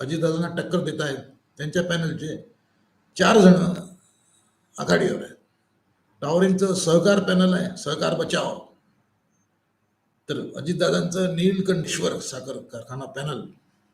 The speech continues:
नीलकंठेश्वर पॅनल. आता अजितदादांचे उमेदवार, अ, लीडवर आहेत,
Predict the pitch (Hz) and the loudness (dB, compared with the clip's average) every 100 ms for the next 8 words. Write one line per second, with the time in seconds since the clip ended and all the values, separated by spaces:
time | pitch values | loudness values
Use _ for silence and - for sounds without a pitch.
0 | _ _ _ _ _ _ 170 185 - 127 | _ _ _ _ _ _ 4 4 4 -2
1 | 113 - 104 - - - _ _ _ _ | -6 -10 -14 -16 -20 -20 _ _ _ _
2 | _ _ _ _ _ _ _ _ _ _ | _ _ _ _ _ _ _ _ _ _
3 | _ _ _ _ _ _ _ _ _ _ | _ _ _ _ _ _ _ _ _ _
4 | _ _ _ 143 107 87 - _ _ _ | _ _ _ -8 -8 -12 -20 _ _ _
5 | _ _ _ _ _ _ _ - 113 139 | _ _ _ _ _ _ _ -20 -16 -8
6 | 160 170 170 185 175 170 165 185 185 - | -4 -4 0 0 0 -2 0 2 2 -2
7 | 110 - - - _ _ - 160 180 208 | -4 -8 -12 -18 _ _ -8 -2 2 4
8 | 202 - - | 4 0 -6